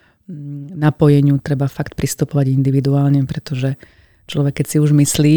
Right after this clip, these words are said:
že, že niečo vie a že je v tom dobrý, tak zrazu ho úplne banálna vec dokáže zraziť na kolená. Čiže, eh, ja sa snažím tak na všetko pozerať, eh, že nič nie je isté a treba mať v sebe takú dávku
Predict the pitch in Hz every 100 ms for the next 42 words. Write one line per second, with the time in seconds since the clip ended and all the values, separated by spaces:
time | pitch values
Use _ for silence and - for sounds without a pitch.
0 | 175 143 131 - _ _ 131 139 135 135
1 | 135 - 135 131 127 160 135 131 - 139
2 | 131 131 139 147 202 - 139 - - -
3 | 147 143 147 143 190 - 143 135 139 139
4 | 139 135 135 - 143 143 135 131 139 135
5 | 131 135 - 135 139 135 131 139 131 135
6 | 127 _ _ _ _ _ 185 156 160 180
7 | 180 165 160 - 156 151 143 135 139 139
8 | - 160 - - 135 139 139 - - 190
9 | 185 147 - - - _ _ _ _ _
10 | 143 143 156 160 156 147 143 143 143 -
11 | - 151 160 208 _ - - - - -
12 | 139 143 139 - - 143 - - - 147
13 | 143 135 -